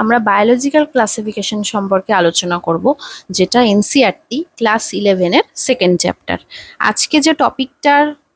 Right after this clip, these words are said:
সম্পর্কে আলোচনা করছি সেটা mainly নিটের জন্য, কারণ হচ্ছে এখানে আজকে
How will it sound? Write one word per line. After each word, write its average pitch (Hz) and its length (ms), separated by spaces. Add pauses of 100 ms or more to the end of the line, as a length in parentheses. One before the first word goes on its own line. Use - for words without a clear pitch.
(120)
সম্পর্কে 262 540
আলোচনা 233 460 (160)
করছি 269 440
সেটা 233 300 (140)
mainly 262 360 (100)
নিটের 262 360 (100)
জন্য, 202 240 (460)
কারণ 220 280
হচ্ছে 269 240
এখানে 254 320
আজকে - 220